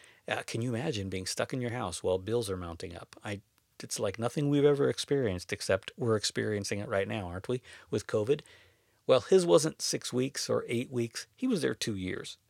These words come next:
And while most of us have taken on house projects or did jigsaw puzzles, Paul wrote Romans, Colossians, Philemon, and Ephesians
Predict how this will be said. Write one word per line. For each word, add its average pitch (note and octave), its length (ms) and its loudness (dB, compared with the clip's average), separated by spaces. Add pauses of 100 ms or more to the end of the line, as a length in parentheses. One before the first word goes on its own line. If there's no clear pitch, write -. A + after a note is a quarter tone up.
(800)
And C#3 140 4
while C#3 160 6
most D3 260 6
of A2+ 80 6
us A2+ 180 6
have - 80 -6
taken A2 300 0
on F#2 120 -2
house A2 220 2
projects A2 500 4
or A2+ 60 0
did F#2 240 -4
jigsaw A#2+ 460 2
puzzles, G#2 460 0 (500)
Paul E3+ 260 6
wrote A2 220 4
Romans, A2+ 440 -2 (380)
Colossians, F#2+ 760 0 (360)
Philemon, G2+ 640 -2 (440)
and A2 220 -2
Ephesians A#2+ 760 -4